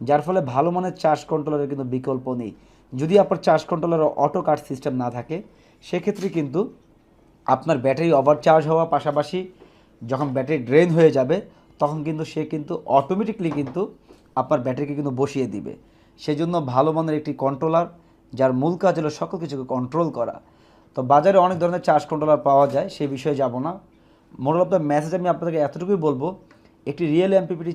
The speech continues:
চার্জ কন্ট্রোলার ব্যবহার করার ফলে আপনার বিদ্যুৎ বিল অনেকটাই সাশ্রয়ী হবে নরমাল পিডাব্লিউএম টেকনোলজি চার্জ কন্ট্রোলার থেকে।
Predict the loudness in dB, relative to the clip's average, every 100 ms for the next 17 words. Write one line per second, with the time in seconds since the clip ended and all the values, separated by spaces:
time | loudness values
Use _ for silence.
0 | 0 0 0 -4 -2 -2 0 2 2 0
1 | -4 -4 -4 -6 -6 -6 -6 -4 -6 -6
2 | -6 -6 -6 -4 -4 -6 -16 _ _ _
3 | _ _ _ _ -2 -2 0 0 2 0
4 | 0 0 0 -2 -2 -2 -2 -4 -4 -4
5 | -2 -4 -6 -8 -8 -8 -8 -6 -6 -6
6 | -4 -4 -4 -8